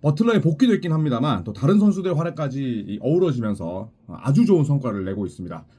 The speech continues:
아, 일단 뭐 스테픈 커리가 완전히 살아났죠. 자, 후반기에만, 아, 평균 득점이 이 위입니다. 일 위가, 아, 셰이 길더스 알렉산더고, 어, 이 위가 커리고요. 여기에 지미 버틀러가 워리어 시스템에 완벽하게 녹아들었습니다. 아, 포틀랜드전 트리플 더블을 달성하면서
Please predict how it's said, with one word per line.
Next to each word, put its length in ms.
아, 100
일단 320
뭐 100
스테픈 280
커리가 220
완전히 260
살아났죠. 640
자, 60
후반기에만, 920
아, 120
평균 260
득점이 400
이 380
위입니다. 540
일 140
위가, 360
아, 160
셰이 260
길더스 300
알렉산더고, 800
어, 120
이 160
위가 220
커리고요. 640
여기에 220
지미 300
버틀러가 640
워리어 280
시스템에 640
완벽하게 720
녹아들었습니다. 840
아, 120
포틀랜드전 680
트리플 300
더블을 220
달성하면서 840